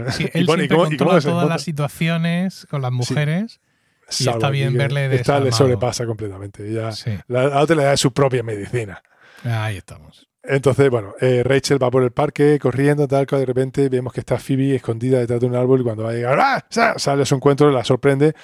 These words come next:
Speaker 2: "Ay, ¿qué? ¿Qué haces corriendo? ¿Tú no se suponía que estás mala? ¿Eh? Ay, ay, sí, am,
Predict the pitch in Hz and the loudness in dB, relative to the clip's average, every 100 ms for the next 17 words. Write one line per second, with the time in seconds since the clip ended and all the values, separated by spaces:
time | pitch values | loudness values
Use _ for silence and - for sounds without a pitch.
0 | - 208 226 - - 208 233 - _ _ | -6 0 0 -2 -2 2 2 0 _ _
1 | - 156 135 165 220 277 240 135 _ 175 | -2 0 2 2 4 4 2 2 _ 0
2 | 165 165 175 170 160 156 151 147 147 214 | 2 4 4 4 4 2 0 0 2 4
3 | 269 - 143 165 233 175 - - - 233 | 2 0 -2 0 2 0 -2 -10 0 4
4 | 254 185 - 240 220 202 208 202 | 4 2 2 4 4 2 0 -2